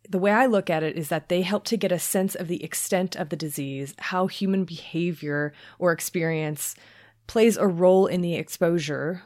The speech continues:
or to measure progress in control efforts.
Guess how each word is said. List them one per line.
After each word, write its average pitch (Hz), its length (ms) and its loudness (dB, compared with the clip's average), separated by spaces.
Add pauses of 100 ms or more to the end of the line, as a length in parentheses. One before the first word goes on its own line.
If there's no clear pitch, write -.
(120)
or 214 200 2
to 226 180 0
measure 180 340 4
progress 151 640 -2
in 160 140 -6
control 147 480 -6
efforts. - 600 -8